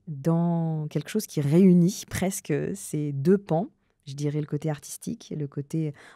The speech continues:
engagement au niveau des femmes et le côté coaching, parce que je me suis retrouvée à coacher des femmes ambassadrices, euh, des femmes, euh, qui avaient de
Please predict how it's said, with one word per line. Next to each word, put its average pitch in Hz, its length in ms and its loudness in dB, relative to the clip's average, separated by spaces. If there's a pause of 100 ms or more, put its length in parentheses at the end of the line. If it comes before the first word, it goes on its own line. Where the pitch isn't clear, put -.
engagement 156 420 2
au 170 60 2
niveau 147 200 0
des 139 120 -2
femmes 202 240 -2
et - 20 2
le 160 60 -4
côté 151 240 -6
coaching, 170 480 -4 (360)
parce - 140 -20
que - 100 -4
je 196 60 2
me 190 80 4
suis 202 480 -4
retrouvée 180 460 -2
à 214 80 -2
coacher 196 360 -2
des 185 120 0
femmes 170 420 0
ambassadrices, 143 720 -4 (400)
euh, 143 260 -2
des 147 140 -4
femmes, 160 640 -2 (400)
euh, - 300 -10
qui - 240 -4
avaient 151 180 0
de 143 160 -4